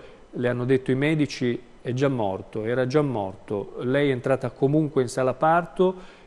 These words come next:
e qualcosa lì è andato storto e lei è morta poco dopo. Ebbene, adesso, eh, parla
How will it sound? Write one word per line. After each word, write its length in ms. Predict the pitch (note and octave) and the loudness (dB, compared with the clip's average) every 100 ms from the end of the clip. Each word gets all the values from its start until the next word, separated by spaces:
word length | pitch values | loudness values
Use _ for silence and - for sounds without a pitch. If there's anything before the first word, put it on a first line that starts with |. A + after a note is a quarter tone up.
| - | -6
e 640 | F#3 A#2+ A2+ A2 A2 A2+ - | -2 0 0 -2 -4 -8 0
qualcosa 640 | B2+ A#2+ D#3+ D#3 C#3+ - | 2 4 2 4 2 0
lì 300 | - D3+ E3 - | 0 0 0 0
è 80 | C#3+ | 0
andato 440 | C#3 C#3+ C3 C3+ | 2 0 -2 -4
storto 760 | - - A2 F#2 F#2 - A2 - - | -10 -4 -4 -4 -8 -8 -8 -8 -2
e 100 | C#3 | 0
lei 400 | B2 G2+ G2 G2+ - - | 2 2 0 -6 -14 -6
è 100 | B2+ | -4
morta 600 | A#2+ G2+ G2 - - A2 - | -2 -2 -4 -8 -10 -10 0
poco 260 | C#3+ B2+ C3+ | 2 4 2
dopo. 460 | A2 F2 - G#2+ - | 0 -2 -4 -8 -4
Ebbene, 400 | C#3 C3+ A2+ G#2+ - - - | -2 0 0 -4 -12 -20 -2
adesso, 640 | C#3 C3 G#2 - B2+ A#2 - - - | 4 4 4 0 -4 -4 -8 -20 -8
eh, 440 | A#2+ A2 G#2 G#2+ A#2+ - | -4 -2 -4 -8 -10 6
parla 600 | C3+ B2+ B2 A2+ G2+ | 8 8 4 0 -2